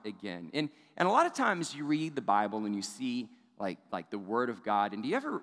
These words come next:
like, stop and kinda check what kinda tone you're reading those passages with? Because a lot of times we assume a certain tone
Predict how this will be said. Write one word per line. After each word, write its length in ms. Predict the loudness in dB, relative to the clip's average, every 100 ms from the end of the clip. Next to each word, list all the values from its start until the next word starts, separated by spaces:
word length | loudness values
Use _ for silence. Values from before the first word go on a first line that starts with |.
| -2
like, 180 | -2 -2
stop 400 | 0 4 4 2
and 160 | -8
kinda 220 | -6 -8
check 320 | -6 -2 -2 -2
what 220 | -6 -6
kinda 240 | -6 -6 -6
tone 560 | -8 -4 -4 -4 -6 -10 _ _ _ _ _ -2
you're 160 | 0
reading 480 | 0 0 0 0 -2
those 160 | -4 -4
passages 580 | -2 -2 -4 -10 -10
with? 220 | -8 -6 -4
Because 220 | -4 -2
a 40 |
lot 120 | 0
of 80 | 0
times 260 | -2 -2 -2
we 120 | -2
assume 680 | -2 -8 -4 -2 0 -2 -6 -18 _ -10
a 40 |
certain 380 | -4 -4 -4 -8
tone 640 | -6 -2 0 0 -2 -6